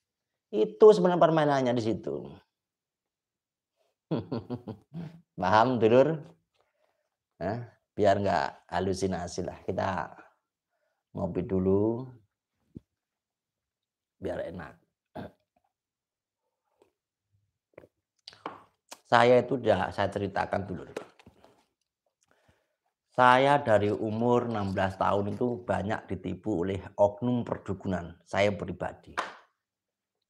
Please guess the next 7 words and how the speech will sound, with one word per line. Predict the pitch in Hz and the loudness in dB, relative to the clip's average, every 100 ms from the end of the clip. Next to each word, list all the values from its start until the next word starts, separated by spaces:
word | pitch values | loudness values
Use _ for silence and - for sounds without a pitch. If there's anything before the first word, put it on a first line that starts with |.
| _ _ _ _ _ _ 87 | _ _ _ _ _ _ -4
Nyampe | 98 98 95 127 117 98 | -2 -2 0 2 2 2
saya | 107 95 101 101 - - | 0 4 4 4 0 -6
gelar | - 104 98 104 98 | -2 2 4 4 2
sertifikat | 95 95 104 - 107 - 101 | -2 -4 -6 -4 -6 0 0
tuh | 127 113 | 0 -2
<laughs> | - | -4
banyak | - - 110 107 123 | -2 -2 -2 -2 -2